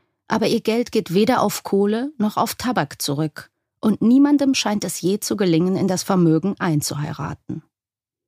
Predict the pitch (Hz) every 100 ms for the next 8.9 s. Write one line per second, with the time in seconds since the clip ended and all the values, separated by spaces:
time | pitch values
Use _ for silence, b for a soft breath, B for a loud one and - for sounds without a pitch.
0 | _ _ - 220 - - 220 262 269 277
1 | 262 254 - 202 196 185 170 190 - 185
2 | 208 208 208 175 196 175 165 185 208 208
3 | - 190 196 185 165 180 196 208 208 190
4 | 196 196 196 - - 180 - 185 - -
5 | 196 - 180 - - 214 220 180 165 190
6 | 196 202 - - 190 190 - 185 185 -
7 | - 226 220 180 220 - 202 202 208 190
8 | 170 151 - - 175 208 180 156 175